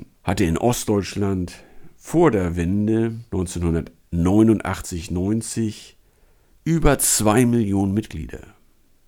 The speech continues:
Innerhalb kurzer Zeit traten eins Komma neun Millionen Mitglieder aus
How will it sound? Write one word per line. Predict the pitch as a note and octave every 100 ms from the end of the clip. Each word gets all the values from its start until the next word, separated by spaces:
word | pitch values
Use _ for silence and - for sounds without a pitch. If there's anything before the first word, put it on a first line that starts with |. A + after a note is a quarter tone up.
| _ _ _ _ _ _ _ _
Innerhalb | A2 A2+ A#2 A2+
kurzer | - - D4 - A#2+
Zeit | - C3+ A2+ C3 E3 - - -
traten | G#2+ G#2 A#2 E2
eins | - D3 D3
Komma | - B2 A#2
neun | G#2+ G#2 G#2+
Millionen | G2 F#2+ G2 F#2
Mitglieder | F#2 G2 E2+ E2+ -
aus | G#2 A2+ B2 - -